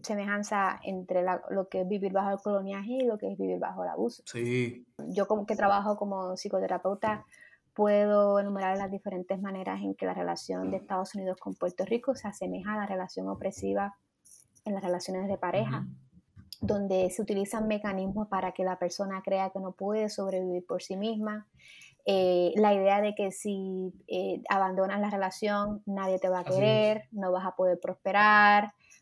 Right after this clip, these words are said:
Speaker 1: vas a quedarte sola o solo, eh, vas a quedarte sin apoyo. Y eso se asemeja muchísimo a la relación de Puerto Rico y Estados Unidos en el sentido de, bueno, si te independizas, te vas a quedar solo, sola. Puerto Rico se va a quedar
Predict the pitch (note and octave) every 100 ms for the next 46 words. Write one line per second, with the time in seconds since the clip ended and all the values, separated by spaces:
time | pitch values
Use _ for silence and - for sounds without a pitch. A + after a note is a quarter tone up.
0 | - G3 F#3+ G3 F#3+ F#3 F#3 F3 F#3 -
1 | G#3+ G#3+ G#3 - G#3+ G#3 G#3 G3+ G3+ G3+
2 | _ _ _ - F#3 F3+ F3+ F3 F3 F3+
3 | G#3 G3+ G3 F#3 F3+ - F#3+ F3+ - A3
4 | G#3+ G#3+ G3+ G3 G3 G3 - _ _ _
5 | - B3 A3+ A#3+ D#4+ E4 D#4 D4 C#4+ D4
6 | C#4 C#4 - C#4 A#3 - G3+ F#3+ F#3 -
7 | F#3+ F#3+ G#3 G#3 G#3+ G#3+ A3 A3 G#3+ -
8 | G3+ G3+ G#3+ G#3 G#3 G3+ F#3+ - G3 F#3
9 | F#3 F3+ F#3+ F#3 F#3 F#3 G3 G3 F#3+ F#3
10 | _ _ _ _ _ G3 A3+ D4 - _
11 | _ - A3 G#3 F#3+ F#3+ F#3 F3+ F#3 F#3
12 | A#3 B3+ G#3 F3+ F3+ F#3+ F#3+ F3+ - C4
13 | C#4 E3+ - A#3+ B3+ - - F#3 F#3 F#3+
14 | G#3 G#3 G3 F#3+ F#3+ F#3+ G3